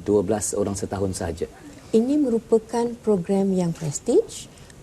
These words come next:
Speaker 2: maka ia hanya akan diberikan kepada mereka yang terbaik sahaja.
Speaker 1: Okey.
Speaker 2: Ya.
Speaker 1: Jadi, uh, signifikan di sebalik pemberian anugerah ini?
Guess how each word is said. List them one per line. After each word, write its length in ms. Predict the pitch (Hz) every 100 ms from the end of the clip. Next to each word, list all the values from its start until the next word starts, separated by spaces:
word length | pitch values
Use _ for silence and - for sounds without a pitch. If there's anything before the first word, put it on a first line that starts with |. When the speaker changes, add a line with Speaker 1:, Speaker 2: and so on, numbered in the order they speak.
| -
Speaker 2:
maka 720 | 208 208 - 254 262 294 302 -
ia 320 | 208 226 220 214
hanya 400 | 202 208 208 214 180
akan 400 | 175 185 180 175
diberikan 640 | 156 190 208 226 277 277
kepada 400 | 277 233 196 180
mereka 320 | 185 185 -
yang 80 | 180
terbaik 400 | 175 160 156 160
sahaja. 400 | 156 151 - 147 - -
Speaker 1:
Okey. 320 | 98 92 104 98
Speaker 2:
Ya. 160 | 240 - - -
Speaker 1:
Jadi, 320 | 113 104 123 117
uh, 240 | 107 107 98
signifikan 640 | 127 120 123 131 - 117 82 - - - -
di 80 | 101
sebalik 400 | 92 101 101 -
pemberian 400 | 110 104 104 101
anugerah 400 | 95 95 95 85
ini? 240 | 82 80